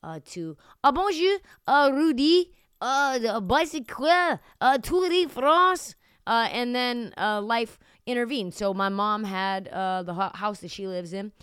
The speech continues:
had a bunch of, uh, drama that went down due to weather-related instances, and now I'm being, uh, what we call a good daughter,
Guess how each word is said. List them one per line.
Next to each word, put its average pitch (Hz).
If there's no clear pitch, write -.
had 202
a 190
bunch 190
of, 180
uh, 180
drama 240
that 165
went 170
down 180
due 175
to 165
weather-related 160
instances, 196
and 240
now 254
I'm 247
being, 240
uh, 220
what 220
we 220
call 214
a 214
good 208
daughter, 170